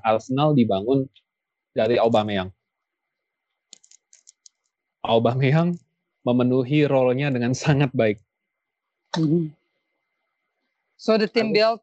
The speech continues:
Speaker 2: around him ya?
Speaker 1: I will say this. Nggak ada striker, menurut gue, nggak ada striker terbaik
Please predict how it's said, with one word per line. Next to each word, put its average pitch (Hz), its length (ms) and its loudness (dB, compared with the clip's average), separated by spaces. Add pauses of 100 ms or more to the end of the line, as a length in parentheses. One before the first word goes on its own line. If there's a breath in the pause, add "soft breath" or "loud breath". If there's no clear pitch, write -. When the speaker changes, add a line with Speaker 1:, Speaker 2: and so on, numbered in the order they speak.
(140)
Speaker 2:
around 190 320 2
him 180 240 -6
ya? 139 120 -20 (680)
Speaker 1:
I 139 160 0
will 185 160 4
say 180 240 -2
this. 151 400 -4 (1700)
Nggak 135 360 0
ada 170 200 0
striker, 139 560 -2
menurut 143 320 0
gue, 147 160 4 (960)
nggak 127 320 2
ada 151 80 4
striker 143 640 -2
terbaik 123 480 -2